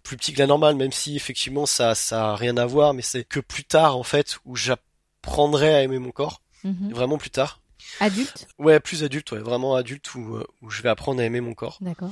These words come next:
Speaker 1: Collège, ben je suis pas forcément, euh, à aimer ce corps-là, parce que bah effectivement comme tu l'as dit, euh, c'est un gros changement en, en très peu de temps. Tu, tu vois qu'il y a un truc qui va pas et, euh,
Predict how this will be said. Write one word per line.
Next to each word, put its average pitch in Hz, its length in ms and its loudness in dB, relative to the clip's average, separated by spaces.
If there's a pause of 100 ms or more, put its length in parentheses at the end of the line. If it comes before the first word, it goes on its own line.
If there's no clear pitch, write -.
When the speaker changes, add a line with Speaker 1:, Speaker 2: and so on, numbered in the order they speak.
(320)
Speaker 1:
Collège, 147 560 6
ben 139 380 4
je - 80 2
suis - 420 -2 (140)
pas 165 160 -2
forcément, 156 760 0
euh, 123 280 -6 (160)
à 110 180 2
aimer 156 280 6
ce - 120 0
corps-là, 139 440 2 (100)
parce - 140 -12
que 120 80 -12
bah 110 120 -4
effectivement - 460 -8
comme 123 160 -10
tu - 140 -10
l'as 127 120 0
dit, 147 260 -2
euh, 117 240 -2 (920)
c'est - 140 0
un 117 80 4
gros 120 220 -2
changement 135 840 0
en, - 60 -16 (100)
en 117 80 -16
très - 200 -6
peu 147 120 -6
de 123 60 -16
temps. 147 260 -2
Tu, - 220 -12
tu - 140 -4
vois 175 180 8
qu'il 165 100 -2
y 156 60 4
a - 20 4
un 143 40 -2
truc - 180 -10
qui - 160 -8
va 131 120 2
pas 185 380 6
et, 151 260 0
euh, 120 240 0